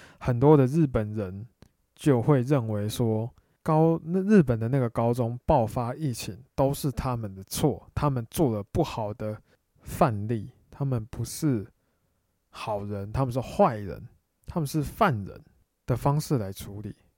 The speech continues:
离开，离开日本国家，你们去死！你们不要再活在这个世界上，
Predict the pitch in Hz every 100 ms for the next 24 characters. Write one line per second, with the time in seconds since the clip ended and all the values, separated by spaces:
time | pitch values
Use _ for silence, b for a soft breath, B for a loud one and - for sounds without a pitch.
0 | _ _ _ _ _ _ _ _ - 120
1 | 131 135 143 147 - _ _ _ _ _
2 | _ _ _ - 135 151 165 160 117 104
3 | 104 110 104 107 _ _ _ _ - 123
4 | 117 165 - 110 - _ _ _ _ _
5 | _ _ _ - 127 127 123 135 143 151
6 | 131 117 127 127 117 120 110 107 110